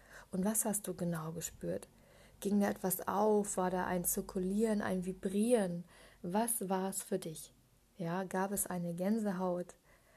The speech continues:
Wo ist diese Gänsehaut entstanden? Irgendwie auf deinem Rücken, an deinen Armen, an deinen Beinen?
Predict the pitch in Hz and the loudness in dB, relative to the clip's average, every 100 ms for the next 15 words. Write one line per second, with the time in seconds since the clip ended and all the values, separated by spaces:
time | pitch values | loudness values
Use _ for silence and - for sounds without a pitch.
0 | - - - - - 185 185 240 269 - | -20 -20 -20 -20 -10 -4 4 8 10 10
1 | 240 - 220 202 196 202 208 202 190 190 | 8 6 0 2 2 4 4 2 4 2
2 | 190 185 - 185 180 185 185 185 - 190 | 2 -4 -4 -4 -2 -2 -4 -4 -4 -4
3 | 190 - 214 - 202 190 196 202 214 208 | 0 2 0 0 -2 -2 -2 -2 0 0
4 | - 196 190 185 185 - 196 208 202 190 | 0 -2 0 0 0 0 0 0 0 0
5 | 190 - 175 190 190 190 196 196 208 190 | -2 -2 -2 -2 -2 -2 0 0 0 0
6 | 190 185 180 170 190 180 180 185 | 0 -2 -4 -4 -2 0 -2 -6